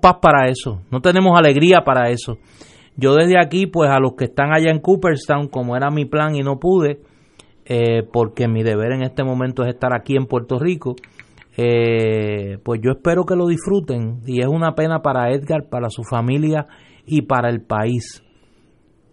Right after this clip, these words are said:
que la terquedad de este individuo nos quite hasta eso, la alegría de poder disfrutar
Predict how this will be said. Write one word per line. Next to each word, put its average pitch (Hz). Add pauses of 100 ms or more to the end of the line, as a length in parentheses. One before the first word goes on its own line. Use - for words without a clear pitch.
(100)
que 131
la 123
terquedad 123
de 165
este 160
individuo 143 (180)
nos 123
quite 156
hasta 113
eso, - (640)
la 127
alegría 139
de 127
poder 120
disfrutar 135